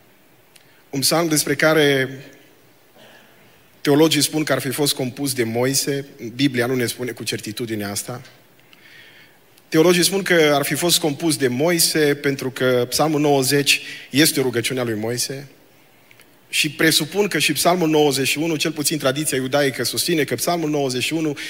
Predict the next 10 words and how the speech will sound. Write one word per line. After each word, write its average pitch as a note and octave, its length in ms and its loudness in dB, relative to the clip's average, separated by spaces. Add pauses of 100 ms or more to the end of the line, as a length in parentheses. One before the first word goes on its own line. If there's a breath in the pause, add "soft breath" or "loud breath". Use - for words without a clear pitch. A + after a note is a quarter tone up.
(220 loud breath)
este D3 300 0
rugăciunea D3 640 2
rostită D3 460 -2
de C3+ 120 0
Moise C3+ 560 2
atunci E3+ 400 -2
când D3 320 -2
inaugurează C3+ 760 0
cortul A#2 380 -4
întâlnirii. F#2+ 600 -8